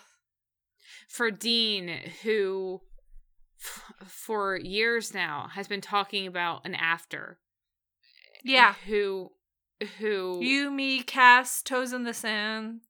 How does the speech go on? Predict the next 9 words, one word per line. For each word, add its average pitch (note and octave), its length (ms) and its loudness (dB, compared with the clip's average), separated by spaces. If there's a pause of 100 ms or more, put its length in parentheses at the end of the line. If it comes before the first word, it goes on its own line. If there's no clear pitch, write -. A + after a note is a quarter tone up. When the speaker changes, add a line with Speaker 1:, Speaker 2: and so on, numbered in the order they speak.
(180)
Speaker 1:
Yeah. B3+ 380 -4
Speaker 2:
Couple B3 300 -6
hula A#3 360 -4
girls. A3 640 -4 (320)
Speaker 1:
<laughs> A#3 80 -14 (1400)
Who B3+ 340 -2
has, A3 760 -2 (500)
you A3+ 120 -10
know, A#3 340 -8